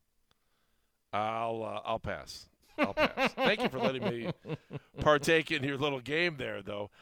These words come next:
Speaker 1: All right, Daryl, we are back next week. Looking forward to it. We pretty much drop on Mondays and Thursdays. Um, as we get closer to the season, uh, we'll probably be, we will be doing three podcasts, and,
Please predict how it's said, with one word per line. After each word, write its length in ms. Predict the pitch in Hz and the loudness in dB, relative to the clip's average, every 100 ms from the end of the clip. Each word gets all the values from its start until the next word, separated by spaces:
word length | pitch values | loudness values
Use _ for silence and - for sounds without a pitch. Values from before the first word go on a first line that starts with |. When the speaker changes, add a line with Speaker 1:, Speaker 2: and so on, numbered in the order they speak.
| - - | 0 12
Speaker 1:
All 80 | |
right, 220 | 208 214 196 | 12 12 10
Daryl, 400 | 202 202 202 190 | 8 12 10 10
we 160 | 196 | 8
are 120 | 202 | 8
back 300 | 180 185 185 - | 8 8 8 6
next 280 | 190 175 - | 2 0 0
week. 280 | 190 185 180 | 2 2 2
Looking 260 | 165 160 | -2 -2
forward 320 | - 165 160 | -2 0 2
to 100 | 147 160 | 2 0
it. 80 | 147 | 0
We 80 | |
pretty 200 | 143 202 | 0 2
much 180 | 202 165 | 2 0
drop 260 | - 156 156 | 6 6 8
on 160 | 147 127 | 4 4
Mondays 400 | 139 143 139 117 | 2 4 2 0
and 100 | 110 | -2
Thursdays. 600 | 139 139 113 139 131 - - - | 2 2 2 2 2 -2 -12 -2
Um, 180 | - 135 | 4 6
as 220 | 143 143 | 8 6
we 100 | 139 | 6
get 120 | 143 135 | 0 2
closer 320 | 156 151 151 | 2 2 0
to 120 | 135 | 0
the 100 | 123 | -2
season, 540 | 110 139 131 123 120 - - _ | -2 -2 -2 -2 -4 -10 -20 _
uh, 180 | 107 123 | 4 4
we'll 140 | 123 | 4
probably 380 | 123 135 127 120 | 2 4 4 2
be, 20 | - | -2
we 160 | 120 120 | -2 0
will 200 | 127 151 | 4 4
be 120 | 123 | 2
doing 240 | 120 120 | -2 -4
three 200 | 110 127 | -4 -6
podcasts, 600 | 120 113 113 117 113 107 110 | 0 0 0 0 -2 -2 -4
and, 140 | 104 | -8